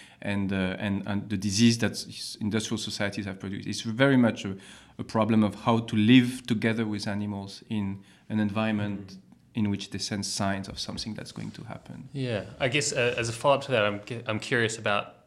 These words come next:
Speaker 2: the, this project you mentioned of the team of anthropologists looking at, uh, zoonoses. Zoonoses?
Speaker 1: Mm-hmm.
Speaker 2: Uh, I knew I'd ru-, ruin that. <laughs> Um, the things you learn from how,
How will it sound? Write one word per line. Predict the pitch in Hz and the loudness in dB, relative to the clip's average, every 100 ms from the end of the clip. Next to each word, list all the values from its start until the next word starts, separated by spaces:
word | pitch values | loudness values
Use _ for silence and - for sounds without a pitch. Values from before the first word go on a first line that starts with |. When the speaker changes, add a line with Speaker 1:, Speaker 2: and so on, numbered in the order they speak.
| _ - | _ -18
Speaker 2:
the, | 117 104 98 - | -8 -6 -6 -8
this | 110 | -10
project | - 113 107 101 | 0 0 2 -2
you | 98 | -4
mentioned | 98 - 98 | -4 -6 -10
of | 90 - - - | -12 -20 -20 -20
the | - | -16
team | - 117 101 | -6 -2 0
of | 95 | 0
anthropologists | 101 - 104 95 95 - | -2 -4 -4 -2 -4 -8
looking | 98 104 | -8 -8
at, | 92 - - - 107 | -10 -12 -18 -14 -10
uh, | 92 90 90 | -10 -10 -10
zoonoses. | 101 101 95 92 92 92 92 - - | -8 -4 -4 -4 -6 -10 -10 -12 -14
Zoonoses? | - 110 101 107 165 160 - | -10 -6 -6 -8 -10 -12 -10
Speaker 1:
Mm-hmm. | 127 117 165 - - - | -10 -8 -8 -10 -18 -16
Speaker 2:
Uh, | 98 87 | -14 -12
I | |
knew | 90 101 | -10 -8
I'd | 87 98 | -8 -10
ru-, | 92 87 | -14 -12
ruin | 104 95 92 | -8 -6 -6
that. | 87 85 - - | -8 -14 -18 -10
<laughs> | - - 117 | -8 -6 2
Um, | 120 120 120 113 110 107 104 - _ _ _ - - _ - - _ _ - - - - | 6 8 8 8 4 0 -4 -18 _ _ _ -18 -18 _ -20 -20 _ _ -14 -12 -10 -4
the | 151 | -2
things | 143 165 151 | 4 6 6
you | 131 | 6
learn | 123 135 135 127 | 6 8 8 6
from | - 120 | 2 -2
how, | - 127 117 113 110 104 104 | 0 2 4 4 4 0 -2